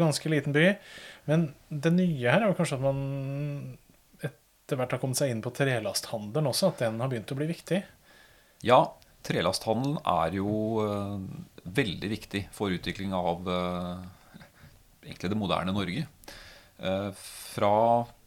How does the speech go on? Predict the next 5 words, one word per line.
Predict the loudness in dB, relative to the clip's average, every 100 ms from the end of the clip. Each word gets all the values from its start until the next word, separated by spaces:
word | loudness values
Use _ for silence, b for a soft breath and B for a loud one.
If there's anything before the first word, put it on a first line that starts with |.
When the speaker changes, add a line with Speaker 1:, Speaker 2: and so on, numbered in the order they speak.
| -6
Speaker 2:
femtenhundretallet | -4 -4 -4 -4 -4 -2 -2 0 0 0
så | -2 -4 -4
ble | -4 -4 -4
jo | -8
trelasteksport, | -8 -6 -4 -4 -4 -6 -8 -6 -4 -6